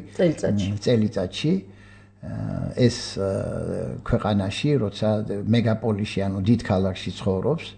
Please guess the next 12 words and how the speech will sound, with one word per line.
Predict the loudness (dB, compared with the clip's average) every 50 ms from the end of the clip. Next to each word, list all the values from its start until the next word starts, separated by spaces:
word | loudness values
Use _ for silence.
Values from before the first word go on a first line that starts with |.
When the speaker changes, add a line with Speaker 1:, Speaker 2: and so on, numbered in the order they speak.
| -4 -2
Speaker 2:
ბავშვი, | 0 0 0 -2 -2 0 0 0 0 0 -4 -8 -20 -20 -20 -20 -20 -20 -20 -20 -12 -2
ეს | 2 2 2 2 0 -4 -2 0
მნიშვნელოვანია, | 2 2 2 4 4 4 4 4 4 4 2 2 0 0 0 2 2 2 2
რომ | 2 2 2 2 2
მშობელმა | 2 2 2 4 4 4 6 6 6 6
იცოდეს. | 4 2 2 2 2 2 2 0 0 2 2
მართალია, | 2 2 2 2 2 2 2 2 0
ეს | 0 -2 -4 -2
პირობითი | 2 4 6 6 6 6 6 4 2 2 -2 -2
ციფრია, | 0 0 -2 -2 0 0 0 2 2 2 2 0 0
შეიძლება | -2 0 2 2 2 2 0 0 -2 -4
სამჯერ | 0 2 2 4 4 4 4 4